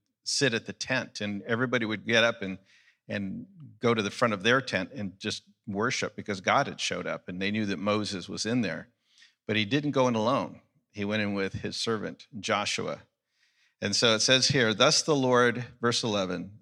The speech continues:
"the Lord used to speak to Moses face to face, just as a man speaks to his friend.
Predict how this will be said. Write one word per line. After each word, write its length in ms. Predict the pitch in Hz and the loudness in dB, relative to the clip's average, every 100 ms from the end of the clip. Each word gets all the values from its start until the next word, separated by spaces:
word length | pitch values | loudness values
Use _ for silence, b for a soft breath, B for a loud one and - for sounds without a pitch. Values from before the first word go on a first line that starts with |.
| _ | _
"the 140 | 98 110 | -2 2
Lord 180 | 131 | 2
used 220 | 123 117 - | 2 0 -2
to 80 | |
speak 400 | 113 - 127 123 | -4 2 0 2
to 80 | - | -2
Moses 460 | 110 110 101 107 - | 2 2 2 0 0
face 300 | 117 110 - | 0 0 -2
to 80 | 101 | -2
face, 480 | - 123 80 - - | 4 4 4 -4 -4
just 280 | 113 110 | -4 -2
as 140 | 107 98 | -4 -2
a 40 | |
man 420 | 104 110 110 107 b b b | 2 4 4 2 b b b
speaks 360 | - - 127 - | -8 0 0 0
to 100 | 113 | -2
his 160 | 92 - | -2 0
friend. 460 | - 123 90 71 | 2 2 0 -6